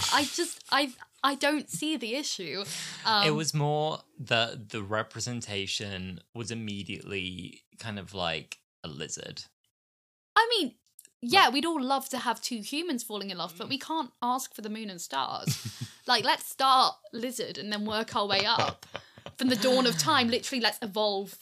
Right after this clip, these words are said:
Speaker 1: through.
Speaker 2: Oh, oh, yeah. Okay.
Speaker 1: Um,
Speaker 2: It was how she was, you know, it was, maybe I just don't like the character anyway, about, you know,
Speaker 1: I mean,
Speaker 2: ooh.
Speaker 1: I don't, I'm not saying it was my favourite representation
Speaker 2: Just
Speaker 1: of all
Speaker 2: ate
Speaker 1: time.
Speaker 2: Jack the Ripper. How did he taste? Ooh, gritty or whatever. I was like,
Speaker 1: I mean,
Speaker 2: "Oh."
Speaker 1: I didn't,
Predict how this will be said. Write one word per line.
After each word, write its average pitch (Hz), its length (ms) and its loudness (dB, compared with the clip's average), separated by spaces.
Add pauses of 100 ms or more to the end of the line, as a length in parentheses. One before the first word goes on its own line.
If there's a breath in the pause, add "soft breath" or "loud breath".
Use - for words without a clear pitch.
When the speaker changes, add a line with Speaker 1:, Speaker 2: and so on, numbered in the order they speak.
(200)
Speaker 1:
through. - 160 2
Speaker 2:
Oh, 127 220 6
oh, 135 260 4
yeah. 123 380 4 (260)
Okay. 214 380 6
Speaker 1:
Um, 214 140 -4
Speaker 2:
It 147 60 -2
was 165 200 0
how 175 180 -4
she 170 160 -8
was, 151 300 -6
you 147 80 -6
know, 135 180 -6
it - 160 -8
was, 131 180 -8 (120)
maybe 127 240 0
I 113 80 6
just 98 160 -6
don't 95 80 -8
like - 100 -10
the - 80 -12
character 85 800 -10
anyway, 82 580 -10
about, - 300 -8
you - 60 -14
know, 87 220 -10 (160)
Speaker 1:
I 381 80 0
mean, 453 120 0
Speaker 2:
ooh. 415 40 6
Speaker 1:
I 415 60 0
don't, 415 240 0
I'm 339 140 2
not 453 120 2
saying 320 180 0
it 247 60 0
was 240 120 -6
my 262 100 -2
favourite 247 480 -4
representation 214 540 -4
Speaker 2:
Just 208 140 2
Speaker 1:
of 196 40 0
all 202 60 0
Speaker 2:
ate 120 100 6
Speaker 1:
time. 226 140 0
Speaker 2:
Jack 120 260 2
the 131 100 -6
Ripper. 120 540 -2
How 95 180 -6
did 90 120 -10
he 85 80 -12
taste? 92 600 -6
Ooh, 101 360 -8
gritty 85 500 -10
or 67 140 -10
whatever. - 300 -12 (200)
I - 20 -16
was - 140 -16
like, - 140 -8
Speaker 1:
I 427 80 2
mean, 440 160 0
Speaker 2:
"Oh." - 100 -6
Speaker 1:
I 359 60 0
didn't, 349 220 -2